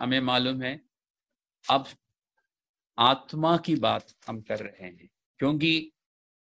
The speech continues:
पवित्र शास्त्र में ये जो लिखा है कि हम एक नई सृष्टि है, और ये भी कुरिन्थियों की पत्री में ही है, दूसरी पत्री में पांचवा अध्याय में। अगर हम नई सृष्टि है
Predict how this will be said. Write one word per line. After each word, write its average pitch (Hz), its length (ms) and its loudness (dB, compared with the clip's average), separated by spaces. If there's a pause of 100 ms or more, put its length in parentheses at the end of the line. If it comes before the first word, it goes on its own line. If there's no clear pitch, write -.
(140)
पवित्र 156 320 2
शास्त्र 175 560 2
में 202 340 0
ये 160 100 2
जो 156 160 2
लिखा 143 420 0
है 180 220 0
कि 180 360 -2
हम 156 180 2
एक 160 180 4
नई 147 340 2
सृष्टि 151 460 -2
है, 104 260 -4 (420)
और 120 120 -2
ये 131 100 4
भी 147 120 4
कुरिन्थियों 143 420 0
की 143 80 -6
पत्री 135 360 -4
में 131 140 -4
ही 139 240 -4
है, 143 260 -4 (360)
दूसरी 139 280 0
पत्री 143 340 0
में 156 280 -2
पांचवा 139 560 -4
अध्याय 110 400 -4
में। 104 180 -6 (440)
अगर 156 200 4
हम 208 80 6
नई 196 280 6
सृष्टि 190 460 0
है 151 340 2